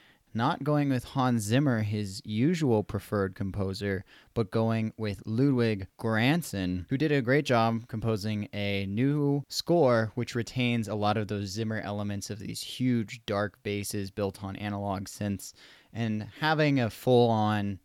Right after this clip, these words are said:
T H X subsystem would have been great for this movie. Overall, a highly enjoyable, entertaining film. We're gonna get into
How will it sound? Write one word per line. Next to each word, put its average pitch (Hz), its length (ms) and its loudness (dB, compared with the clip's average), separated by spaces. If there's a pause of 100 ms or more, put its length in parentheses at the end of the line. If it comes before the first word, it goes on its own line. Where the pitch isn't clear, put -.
(120)
T 135 200 4
H 110 280 2
X 101 380 0 (400)
subsystem 113 840 2
would 104 140 0
have 95 100 -2
been 101 180 -2
great 101 340 -2
for - 160 -16
this 92 280 -12
movie. 95 440 -8 (600)
Overall, 196 680 8 (600)
a 127 40 0
highly 165 640 6
enjoyable, 135 540 6
entertaining 117 520 0
film. 110 580 -2
We're 127 100 0
gonna 139 200 4
get 127 160 2
into 123 600 2